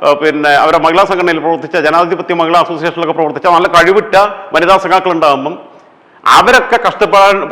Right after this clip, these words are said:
കഷ്ടപ്പെടാനും തല്ലുകൊള്ളാനും സമരം നടത്താനും മാത്രമായിട്ടുള്ള ഉപകരണങ്ങളും ഇവർ സുപ്രഭാതത്തിൽ എല്ലാ സൗകര്യങ്ങളോടും കൂടിയിട്ട് വലിയ വലിയ സ്ഥാനങ്ങളിലേക്ക്, വനിതാ കമ്മീഷൻ അംഗം, ആ, ഖാദി ബോർഡിന്റെ വൈസ് ചെയർപേഴ്സൺ എന്നൊക്കെ പറഞ്ഞിട്ട് ഇവരെ ഓരോരുത്തരെ അക്കോമഡേറ്റ് ചെയ്യുക. വലിയ അലവൻസ്,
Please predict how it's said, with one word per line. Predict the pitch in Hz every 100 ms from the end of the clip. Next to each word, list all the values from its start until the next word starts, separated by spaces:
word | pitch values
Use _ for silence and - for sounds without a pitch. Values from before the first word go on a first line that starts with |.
| 175
കഷ്ടപ്പെടാനും | 165 220 185 190 190
തല്ലുകൊള്ളാനും | 175 170 196 190 180
സമരം | 180 175 208
നടത്താനും | 175 180 180
മാത്രമായിട്ടുള്ള | 170 170 180 180 175 165
ഉപകരണങ്ങളും | 156 180 180 156 123 104 - - - -
ഇവർ | 185 302
സുപ്രഭാതത്തിൽ | 208 196 185 180 180 180
എല്ലാ | 170 180
സൗകര്യങ്ങളോടും | 190 180 175 170 170 170
കൂടിയിട്ട് | 160 160 156 139 - - -
വലിയ | 156 180
വലിയ | 170 165 170 170
സ്ഥാനങ്ങളിലേക്ക്, | 165 165 170 160 151
വനിതാ | 143 156 165 170
കമ്മീഷൻ | 160 147 165
അംഗം, | 185 190 117 82 - - _ _ _ 131
ആ, | 127
ഖാദി | 120 139 170
ബോർഡിന്റെ | 160 160 151 156
വൈസ് | 160 160
ചെയർപേഴ്സൺ | 196 214 214
എന്നൊക്കെ | 185 156
പറഞ്ഞിട്ട് | 165 165 165
ഇവരെ | 165
ഓരോരുത്തരെ | 175 165 156 180
അക്കോമഡേറ്റ് | 165 185 180 165
ചെയ്യുക. | 151 101 - - - _ _ _ _ _ _ _ _ _
വലിയ | 151 180
അലവൻസ്, | 180 190 196 131